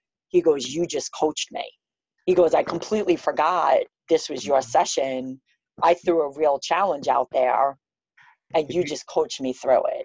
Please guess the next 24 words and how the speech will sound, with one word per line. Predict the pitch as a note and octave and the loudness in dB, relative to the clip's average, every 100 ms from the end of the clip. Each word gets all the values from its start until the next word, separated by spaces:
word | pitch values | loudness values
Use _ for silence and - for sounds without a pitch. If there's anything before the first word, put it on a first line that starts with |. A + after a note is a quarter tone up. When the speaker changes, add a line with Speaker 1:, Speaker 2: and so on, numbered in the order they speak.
| - | -4
Speaker 1:
And | D3+ | -4
Speaker 2:
he | C3 | -4
be-, | C#3 | -2
Speaker 1:
so | E3 D3+ C#3+ D3 | 4 4 4 0
Speaker 2:
he, | |
he | D#3+ | 0
became | D3+ D#3+ D3 | 0 2 2
the | B2 | 2
coachee. | - C#3 - D3 D#3 - _ - - _ - | 0 -2 0 -2 -2 -6 _ -20 -20 _ -6
Speaker 1:
Correct, | - G3+ - - - - | 2 2 2 -2 -20 -6
right. | E3+ F3 - - _ - | 0 0 0 -8 _ 2
And | F3 E3 E3 - | 4 6 4 2
it, | F#3 - - - - - | 0 0 -16 -18 -18 -2
Speaker 2:
<laughs> | |
Speaker 1:
and | - - - G3 | -2 -2 -2 2
Speaker 2:
So | F3 G#3 | 4 4
Speaker 1:
again, | F3 G#3+ G3+ D#3+ D#3 - _ - | 4 2 -2 -4 -12 -20 _ -4
Speaker 2:
Yep. | C#3+ C#3+ | 0 2
Speaker 1:
thinking | C#4+ - A3 | 0 -6 -2
about | E3 D3 C#3+ C#3 - | 0 2 2 2 0
that | C#3+ C#3 C#3 | 0 2 0
and | C#3 C#3 | -4 -4
just | F3 F3 - _ _ _ _ | 0 0 -2 _ _ _ _
that | D#3+ E3+ - | 0 2 2